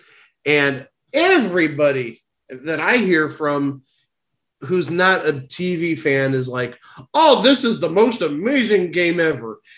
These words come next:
and this should be a T V show." And then we sort of chime in and say, Hey, did you ever watch G S N, Game Show Network, between, like,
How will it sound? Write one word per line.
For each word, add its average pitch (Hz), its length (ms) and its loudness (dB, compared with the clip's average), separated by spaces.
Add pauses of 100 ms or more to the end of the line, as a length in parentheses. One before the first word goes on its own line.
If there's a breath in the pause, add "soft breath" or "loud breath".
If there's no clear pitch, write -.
and 170 200 -2
this 294 300 4
should 202 160 -4
be 175 140 2
a 143 100 -2
T 190 260 -4
V 180 260 -4
show." 139 580 0 (460 soft breath)
And 165 140 0
then 202 340 2
we 190 120 -4
sort 254 300 -2
of - 80 -6
chime 220 300 2
in 214 80 4
and 208 180 2
say, 185 380 -6 (800)
Hey, 220 640 0 (520)
did 208 160 -8
you 381 120 2
ever 381 200 0
watch 226 680 -2
G 143 240 -2
S 185 300 0
N, 160 400 2
Game 156 260 -4
Show 170 240 -2
Network, 160 580 -2 (400)
between, 175 460 0
like, 147 400 -2